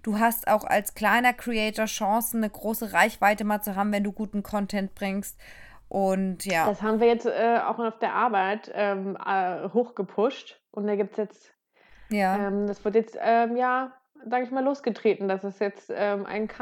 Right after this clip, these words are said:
Speaker 2: Kanal
Speaker 1: freut
Speaker 2: gibt
Speaker 1: mich.
Speaker 2: endlich. Das hat, da mussten wir ein bisschen für kämpfen, aber es sieht jetzt gut aus.
Speaker 1: Das finde ich, das finde ich richtig gut, weil du kannst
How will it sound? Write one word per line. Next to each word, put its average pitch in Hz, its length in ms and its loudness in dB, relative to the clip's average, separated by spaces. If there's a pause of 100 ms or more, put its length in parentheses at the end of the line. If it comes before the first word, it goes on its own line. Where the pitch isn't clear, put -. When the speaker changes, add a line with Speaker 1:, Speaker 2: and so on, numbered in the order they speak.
(120)
Speaker 2:
Kanal 240 160 2
Speaker 1:
freut 285 140 4
Speaker 2:
gibt 185 100 -2
Speaker 1:
mich. 170 140 -6
Speaker 2:
endlich. 185 480 -4
Das 202 140 -6
hat, 220 200 -10
da 214 60 -4
mussten 208 320 -6
wir 214 80 0
ein 220 120 -4
bisschen 220 240 0
für 220 140 -4
kämpfen, 226 580 -4
aber 214 240 -4
es 220 100 -6
sieht 233 140 -4
jetzt 220 160 -12
gut 196 200 -8
aus. 175 300 -2 (280)
Speaker 1:
Das 226 180 -4
finde 247 200 0
ich, 233 120 -6
das 233 160 -6
finde 233 140 -4
ich - 160 -6
richtig 220 200 -8
gut, 226 220 -4
weil 196 160 6 (360)
du 220 100 -4
kannst - 540 -2